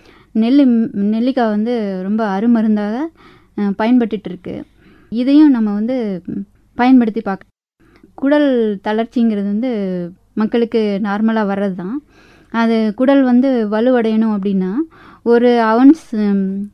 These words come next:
நெல்லிக்காய் சாறு, அரை அவுன்ஸ் தேன் கலந்து காலையில் உ-,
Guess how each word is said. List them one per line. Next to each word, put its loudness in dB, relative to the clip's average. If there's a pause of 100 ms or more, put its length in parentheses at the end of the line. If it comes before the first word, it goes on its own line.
நெல்லிக்காய் 0
சாறு, -4 (320)
அரை 2
அவுன்ஸ் 0
தேன் 0
கலந்து -2
காலையில் 0
உ-, -2